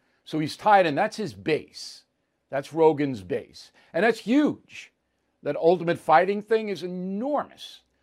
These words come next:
I don't watch it. I don't care about it. I don't know Joe Rogan. I've never watched his podcast. Okay? I'm very, very busy.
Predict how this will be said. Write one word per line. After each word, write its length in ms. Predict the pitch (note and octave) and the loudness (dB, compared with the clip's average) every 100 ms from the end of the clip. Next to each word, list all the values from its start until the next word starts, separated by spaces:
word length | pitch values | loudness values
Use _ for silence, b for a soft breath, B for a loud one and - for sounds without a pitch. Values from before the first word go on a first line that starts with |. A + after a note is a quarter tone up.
| _ _ _ | _ _ _
I 140 | F#3 G3+ | 4 6
don't 200 | F#3+ E3+ | 4 4
watch 340 | G3+ G#3+ - | 4 2 0
it. 240 | G3+ F#3+ - | -2 -2 -4
I 140 | D#3 D#3 | 0 0
don't 160 | D3+ | 0
care 260 | - F#3+ F#3+ | -2 2 2
about 360 | E3+ F3 F3 E3 | 4 6 8 6
it. 200 | E3 - _ _ _ _ - | 2 -6 _ _ _ _ -2
I 160 | C#3+ | 0
don't 160 | D3 C#3+ | 0 2
know 160 | D#3+ D#3 | 0 0
Joe 260 | E3 D#3+ | 0 0
Rogan. 640 | D#3 D#3 D3+ D3 D3 C#3+ - _ _ | 2 2 2 0 -4 -6 -12 _ _
I've 140 | B2+ C3 | -4 -2
never 220 | D3+ D3 | 0 2
watched 300 | D3+ D3 - | 2 0 -4
his 100 | C3+ | -10
podcast. 680 | A#2 F#2 - - - - _ _ _ _ _ _ - | -6 -8 -10 -20 -20 -20 _ _ _ _ _ _ -12
Okay? 400 | - D#3 F3 - _ _ _ - | 0 2 0 -6 _ _ _ -10
I'm 160 | C3+ C#3 | -8 -4
very, 480 | B2 F3 F3+ F3 | 4 6 6 4
very 360 | D#3+ E3+ E3+ E3 | 4 4 6 4
busy. 500 | D3+ E3+ A#2+ B2+ | 2 0 -2 -8